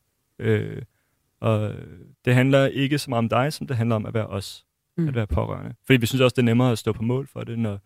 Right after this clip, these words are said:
Speaker 1: skal man sige, det er vores eget liv, vores egne oplevelser, det handler om, og vi ikke prøver at tolke på en anden persons, øhm,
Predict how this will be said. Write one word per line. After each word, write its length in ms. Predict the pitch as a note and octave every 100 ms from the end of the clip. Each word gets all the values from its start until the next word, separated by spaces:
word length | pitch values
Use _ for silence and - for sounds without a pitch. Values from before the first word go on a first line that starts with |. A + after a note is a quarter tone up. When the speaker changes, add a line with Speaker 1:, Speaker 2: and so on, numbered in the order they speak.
| _ _ _ _ _ _ _ -
Speaker 1:
skal 80 | A2
man 40 |
sige, 180 | G#2+ G#2
det 60 | G#2
er 40 |
vores 120 | G2 G2+
eget 360 | G2+ C3 D3+ C3+
liv, 240 | A#2+ A#2
vores 180 | A2 G#2
egne 220 | G2 A2+
oplevelser, 380 | G#2 B2+ G#2+ G#2+
det 100 | G2+
handler 200 | G#2+ A2
om, 140 | G2+
og 180 | - G#2+
vi 60 | G#2+
ikke 180 | G#2+ -
prøver 200 | - A2+
at 60 | A2
tolke 380 | - A2+ A2+
på 320 | A#2+ A2 G2+ G2 G#2
en 80 |
anden 200 | F#2+ A2
persons, 520 | B2 A2 A2 F#2 - -
øhm, 420 | A#2 G#2+ - A#2+